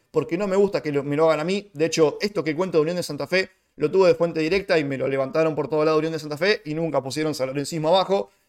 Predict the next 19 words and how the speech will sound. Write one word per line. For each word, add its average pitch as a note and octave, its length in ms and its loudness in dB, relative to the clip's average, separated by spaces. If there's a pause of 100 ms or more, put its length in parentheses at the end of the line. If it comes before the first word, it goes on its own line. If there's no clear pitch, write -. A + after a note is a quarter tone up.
(160)
Pasa G#3 260 2
también D#3 520 0
acá D#3 240 0
en - 60 0
San C#3+ 140 -2
Lorenzo, E3 360 0
lamentablemente D#3+ 720 0
pasa. F#3 400 2 (320)
Y D3+ 80 0
bueno, E3 300 4 (120)
eh, C#3+ 160 -2
quiero E3+ 200 4
aclarar E3 340 4
que E3 100 -2
esto D#3 240 4
es E3 260 2
de C#3 260 2
El C#3 180 -8
Plateísta, G#3 560 -2